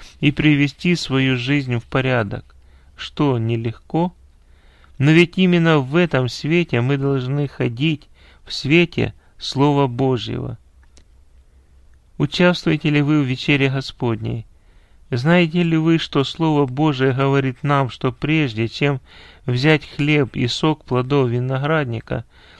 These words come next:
мы должны серьёзно испытать и проверить самих себя? В первом послании к Коринфянам одиннадцать двадцать семь сказано:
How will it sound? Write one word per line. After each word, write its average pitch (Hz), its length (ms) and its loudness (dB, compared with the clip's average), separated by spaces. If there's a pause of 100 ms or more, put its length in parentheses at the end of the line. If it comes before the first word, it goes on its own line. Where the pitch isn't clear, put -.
(160)
мы 156 200 4
должны 147 380 0
серьёзно 143 640 -2
испытать 151 1000 -4 (360)
и 139 100 0
проверить 139 680 2
самих 117 440 -2
себя? 113 520 -4 (720)
В - 40 -20
первом 143 360 2
послании 139 500 -2
к - 60 -12
Коринфянам 131 640 -2
одиннадцать 120 520 -2
двадцать 123 400 -4
семь 143 240 -4
сказано: 117 680 -4